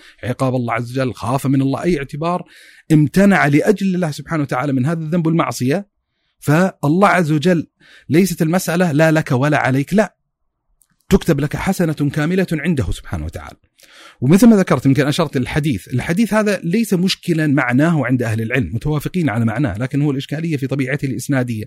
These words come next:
"من عشق فكتم فعف فهو شهيد"، أو "فله الجنة".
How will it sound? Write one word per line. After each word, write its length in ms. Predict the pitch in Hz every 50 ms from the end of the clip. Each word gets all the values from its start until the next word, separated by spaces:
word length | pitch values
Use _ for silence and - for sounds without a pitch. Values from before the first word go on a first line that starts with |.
| - _ - - - - - -
"من 160 | 127 131 127
عشق 640 | 123 113 120 123 - - 135 127 - 135 135 135 127 - _ _ _ _
فكتم 680 | - - 113 - - 147 139 - 139 135 131 139 131 131 - _ _ _
فعف 640 | - - - 101 - 151 - - - - 139 139 - _ _
فهو 340 | _ - - 123 107 113 131
شهيد"، 380 | 120 - 113 110 139 117 90 -
أو 100 | 104 104
"فله 300 | - 104 117 135 147 147
الجنة". 340 | 139 - 196 170 98 -